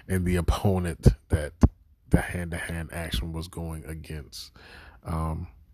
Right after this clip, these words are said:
but yeah, The Tomorrow War is a good fucking movie. This is great to watch over this July fourth weekend.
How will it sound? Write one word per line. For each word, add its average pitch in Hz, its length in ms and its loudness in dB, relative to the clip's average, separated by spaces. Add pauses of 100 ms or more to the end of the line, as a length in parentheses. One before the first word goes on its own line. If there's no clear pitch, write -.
(1900)
but 95 120 2
yeah, 101 300 0 (1200)
The 104 120 4
Tomorrow 117 460 6
War 107 240 4
is 87 140 -6
a - 80 -20
good 139 140 0
fucking 160 340 10
movie. 131 340 6 (800)
This 135 220 0
is 123 180 0
great 117 480 2 (400)
to 127 180 2
watch 104 640 -2
over 107 300 -2
this 95 380 -6
July 120 360 4
fourth 113 400 0
weekend. 98 480 -6